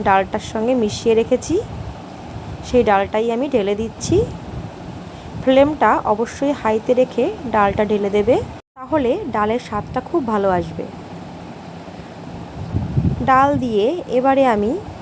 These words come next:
মিডিয়াম ফ্লেমে দু থেকে তিন মিনিট একটু ডালটাকে ফুটিয়ে নেব।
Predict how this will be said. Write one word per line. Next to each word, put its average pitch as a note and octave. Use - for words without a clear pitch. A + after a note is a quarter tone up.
মিডিয়াম A#3+
ফ্লেমে G#3+
দু A#3+
থেকে C4
তিন A3+
মিনিট G#3+
একটু G#3
ডালটাকে G3+
ফুটিয়ে A3
নেব। A3